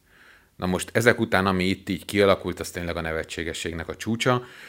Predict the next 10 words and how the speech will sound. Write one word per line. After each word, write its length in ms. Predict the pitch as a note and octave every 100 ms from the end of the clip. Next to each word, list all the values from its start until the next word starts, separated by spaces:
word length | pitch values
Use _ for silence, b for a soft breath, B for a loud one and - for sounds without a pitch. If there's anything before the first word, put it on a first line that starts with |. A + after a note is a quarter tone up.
| B B B B B B _ _ _ _ _ _ -
És 200 | A2+ A#2
hát 140 | G#2+
azért 360 | A2 G#2+ G2 G#2+
a 160 | F#2+
Mellár 380 | F#2 F#2 F2+ F2
Tamás 320 | F2+ E2+ E2+
is 140 | E2+ F2
megérdemel 840 | E2+ E2 D#2+ E2+ E2 E2+ E2+ F2
egy, 340 | E2+ E2 - -
ö, 460 | E2+ E2 E2 E2+